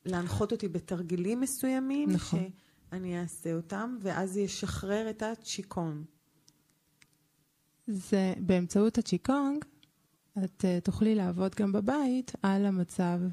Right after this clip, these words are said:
Speaker 2: שלך, המנטלי והפיזי.
Speaker 1: נשמע
Speaker 2: צ'יקונג זה, זה כמו טאי צ'י,
Speaker 1: כן.
Speaker 2: אבל זה משלב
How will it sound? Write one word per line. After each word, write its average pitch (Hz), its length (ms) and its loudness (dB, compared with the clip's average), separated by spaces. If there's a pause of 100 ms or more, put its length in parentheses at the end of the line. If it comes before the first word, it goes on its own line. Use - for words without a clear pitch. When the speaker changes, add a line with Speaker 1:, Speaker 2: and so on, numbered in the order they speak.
Speaker 2:
שלך, 233 580 -2 (120)
המנטלי 190 540 2
והפיזי. 214 460 -2 (2750)
Speaker 1:
נשמע - 240 -4
Speaker 2:
צ'יקונג 220 480 4
זה, 240 420 4
זה 175 120 0
כמו 226 400 2
טאי 165 220 0
צ'י, 254 340 0 (400)
Speaker 1:
כן. 185 80 -2
Speaker 2:
אבל 180 380 0
זה 185 220 -2 (460)
משלב 196 640 -2